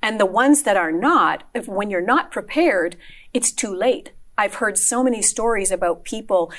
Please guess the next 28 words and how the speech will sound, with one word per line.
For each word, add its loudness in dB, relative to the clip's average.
when 0
a -2
flood -2
is -2
expected -4
to -8
come -4
and -4
they 0
decide -2
to -2
stay -2
in -4
their -6
home, -2
and -6
then 0
when -6
the -8
flood -6
comes -2
and -2
they 2
end 2
up 0
on -2
their 0
roofs 0